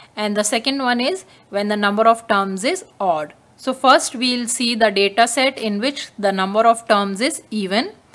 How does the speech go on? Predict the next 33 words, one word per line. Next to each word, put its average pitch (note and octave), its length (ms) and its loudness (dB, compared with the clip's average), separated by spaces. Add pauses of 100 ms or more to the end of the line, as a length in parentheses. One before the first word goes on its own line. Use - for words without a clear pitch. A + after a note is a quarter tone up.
(400)
Here B3+ 340 0
I A#3+ 100 4
have A#3+ 220 -2
taken A#3 260 -2
an C#4 140 -2
example G3+ 640 -4 (560)
of A3 180 0
a A3 80 4
data F#3+ 360 0
set C4+ 380 -4 (420)
with A#3 240 -2 (220)
the A3 160 4
following A3+ 520 4
data: A3+ 400 0 (480)
eleven, G#3 600 0
twelve, G#3+ 460 0
fourteen, A3+ 540 -4
ten, A3 420 -2
nine, G3+ 440 -4
eleven, G#3+ 420 -6
fourteen, G#3+ 580 -6
twelve. F3 320 -6 (400)
This A#3 180 -6
is C4+ 140 -4
our A#3 220 2
data F#3+ 400 0
set. D#4+ 320 0 (260)
Now G#3+ 200 0
we B3+ 180 0
need F#4 240 -2
to F4+ 80 0
find G#3+ 400 0
the E4+ 160 -2